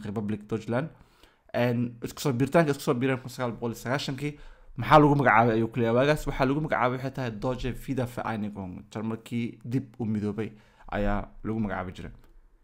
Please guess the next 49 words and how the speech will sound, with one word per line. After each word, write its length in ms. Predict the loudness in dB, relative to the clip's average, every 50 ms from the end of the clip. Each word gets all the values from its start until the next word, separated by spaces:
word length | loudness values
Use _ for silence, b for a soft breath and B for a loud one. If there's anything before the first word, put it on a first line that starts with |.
| _ _ _ _ -6
Su-aasha 440 | 0 4 6 6 6 6 6 4 6
laba 160 | 6 6 4 4
boqol 160 | 2 2 2 2
labaatan 200 | 2 2 -2 -4
iyo 80 | -6 -4
sagaalaad 280 | 0 0 0 0 0
wuxuu 160 | -2 -6 -8 -4
ku 60 | -2
leeyahay, 240 | 0 0 0 -2 -4 -6 -4 0
"Welches 460 | 0 0 0 0 -2 -6 -6 -6 -6 -8 -8 -6
Land 360 | -2 0 2 2 2 0 0 -4
ist 160 | -8 -8 -8 -6 -4
ein 220 | -4 -2 -2 -2
Nachbarland 600 | -4 -4 -6 -8 -8 -6 -4 -4 -2 -2 -4 -4 -6
von 240 | -6 -6 -4 -4 -4
Deutschland?" 380 | -4 -6 -6 -6 -8 -8 -6 -6
Waddankee 500 | -6 -4 -4 -4 -6 -6 -4 -2 -2 -2
kale 240 | -2 -2 0 0 0 -2 B B B B B B B
ayaa 200 | -2 0 0 2
deris 280 | 2 2 2 2 0 0
la 100 | 2 4 4
ah 40 | 4
micnaha 360 | 2 0 0 0 0 0 0 0
waddanka, 540 | 0 -2 -2 -4 -6 -6 -6 -4 -4 -4 -4
een, 220 | -4 -6 -6 -6 -4
Jarmalka? 380 | -2 0 0 0 0 0 -2 -4 -4 b b b b b b b
Spanian 400 | -10 -2 4 6 6 8 8 6
ayaa 100 | 4 4
deris 220 | 4 2 0 2
la 100 | 4 6
ah 60 | 6 6
uu 60 | 4 2
ku 60 | 0
leeyahay, 480 | 0 2 2 2 2 0 0 -2 -4 -6
Bulgaria 500 | -6 -2 -2 2 4 4 4 6 4 4 2
ayaa 140 | 2 0
deris 260 | 0 -2 -4 -6 -4 -2
la 120 | 0 0
ah, 40 | 0
Bulgarian 720 | 0 -2 -4 -2 0 2 2 2 2 0 0 0 0 -2 -4 -6
oo 80 | -6
Bulgaria 440 | -6 -4 -4 0 0 2 2 2 0
ayaa 100 | 0 0
deris 240 | -2 -2 -4 -6 -4
la 80 | -4 -2
ah 60 | -2
uu 80 | -2 -2
ku 60 | -2
leeyahay, 260 | -2 -2 -2 -2 -4